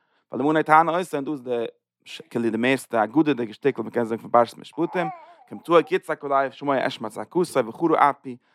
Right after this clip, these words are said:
זייער א שארפע לושן, דא איז דאס מורד, רחמנות אויף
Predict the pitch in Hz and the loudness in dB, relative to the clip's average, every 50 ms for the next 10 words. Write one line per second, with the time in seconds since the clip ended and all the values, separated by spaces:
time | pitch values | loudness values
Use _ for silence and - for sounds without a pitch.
0 | _ _ _ 160 156 151 139 127 117 113 - - 147 143 135 123 - - 113 113 | _ _ _ 2 2 4 4 4 2 0 0 4 4 4 4 4 0 -2 0 0
1 | 113 117 151 170 156 - - 123 123 131 127 - - 113 123 143 143 131 113 107 | 2 2 2 2 2 2 4 4 4 4 2 -2 -8 -4 0 2 2 2 0 -4
2 | 113 92 - 110 107 - - 120 117 110 104 - - 104 101 - - _ | -8 -8 -10 -12 -14 -12 -10 -8 -8 -8 -8 -10 -10 -10 -10 -10 -14 _